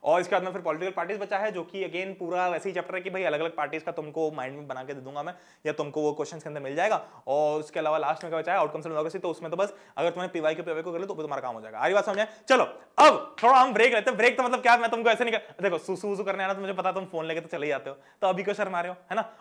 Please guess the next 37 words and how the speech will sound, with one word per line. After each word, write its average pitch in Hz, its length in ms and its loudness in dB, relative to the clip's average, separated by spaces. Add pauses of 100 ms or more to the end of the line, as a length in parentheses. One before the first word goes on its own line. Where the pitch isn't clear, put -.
और 202 120 2
नहीं 196 140 -2
लेके 208 120 2
आते 208 140 2
तो 226 100 -6
जाओ, 233 140 2
चले 240 180 0
जाओ, 240 120 2
दो 220 140 4
मिनट 240 140 -2
तक 233 100 0
कुछ 208 120 -6
नहीं 226 100 -2
बोल 147 120 0
रहा 127 80 -6
हूं 117 60 -10
मैं, - 500 -18
ब्रेक 214 380 8
है, 240 200 6
पर 254 120 2
ऐसा 226 300 6
नहीं 277 100 2
कि 277 60 0
दो 233 160 6
मिनट 247 180 0
लिख 233 100 -2
के 262 60 0
मैं 240 140 0
खुद 196 140 0
भी 208 60 0
चले 160 180 -2
जाऊं। 139 120 -2
मैंने 214 280 2
पूरा 247 200 2
सोच 240 340 2
रखा 214 180 0
है 226 200 2